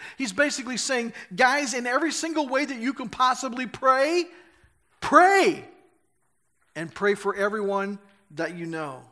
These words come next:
He specifically points out a group of people that need to be prayed for. He says, "Pray for those who are government officials, who are in authority, so they will exercise their authority well,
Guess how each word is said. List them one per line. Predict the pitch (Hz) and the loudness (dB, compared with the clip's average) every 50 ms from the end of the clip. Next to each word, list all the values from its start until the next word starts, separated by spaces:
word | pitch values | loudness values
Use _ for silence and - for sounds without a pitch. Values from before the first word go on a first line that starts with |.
| _ _ _ _ _ _ _ _ _ _ _ _ _ _ _ _ _ _ _ _ _ _ _ _ | _ _ _ _ _ _ _ _ _ _ _ _ _ _ _ _ _ _ _ _ _ _ _ _
He | 240 254 | -8 -6
specifically | 220 - - 233 214 - - 381 370 339 240 208 220 | -6 -6 -6 -6 -6 -4 -2 -2 -2 -4 -4 -4 -6
points | - - - 196 190 185 - - | -8 -6 -6 -6 -4 -4 -4 -2
out | 180 165 170 208 226 - | 0 0 0 0 -2 -4
a | 185 180 | -8 -10
group | 170 196 262 302 - | -6 -6 -6 -4 -4
of | 208 - - | -6 -8 -8
people | - 131 127 - 156 160 | -12 -14 -12 -12 -10 -10
that | 180 170 | -8 -8
need | 170 175 175 | -8 -8 -8
to | 190 | -6
be | 190 214 | -8 -8
prayed | 202 - 202 226 233 240 190 | -6 -4 -4 -4 -4 -4 -6
for. | - - 139 127 127 - - _ _ _ _ _ _ _ _ - - - | -10 -10 -10 -10 -10 -12 -18 _ _ _ _ _ _ _ _ -20 -20 -12
He | - 233 | -10 -6
says, | - - 226 214 208 - - - - | -2 2 2 2 2 0 -6 -14 -16
"Pray | - - 240 269 311 302 | -6 0 2 2 2 2
for | - 294 285 | 0 -4 -2
those | 240 233 226 226 - | 0 0 0 0 -2
who | 226 240 | -4 -6
are | 220 | -6
government | 180 160 233 233 214 233 233 226 226 | -2 0 0 0 0 -2 -4 -4 -2
officials, | 220 214 220 - 254 233 - - 170 156 - | -4 -4 -4 -6 -8 -6 -6 -6 -6 -8 -8
who | - 226 233 | -8 -6 -6
are | 233 | -6
in | 247 247 240 | -6 -4 -4
authority, | 233 233 - - 247 254 254 247 220 165 139 131 127 - - - - - - | -4 -4 -4 -6 -8 -4 -2 -2 -2 -2 -4 -6 -10 -16 -20 -20 -20 -16 -10
so | - - 240 | -8 -6 -4
they | 220 240 | -2 0
will | 220 226 220 220 | 0 0 0 0
exercise | 254 269 - - 330 262 - - 240 226 208 190 | -2 -4 -2 -4 -4 -4 -2 0 2 2 2 2
their | 170 202 190 185 | 0 0 0 -2
authority | 175 185 - - - 240 262 254 220 190 185 | -2 -4 -10 -16 -14 -8 -6 -6 -4 -4 -4
well, | 180 170 208 247 247 220 180 147 135 135 - - | -4 -2 -2 0 0 0 0 -2 -4 -8 -12 -20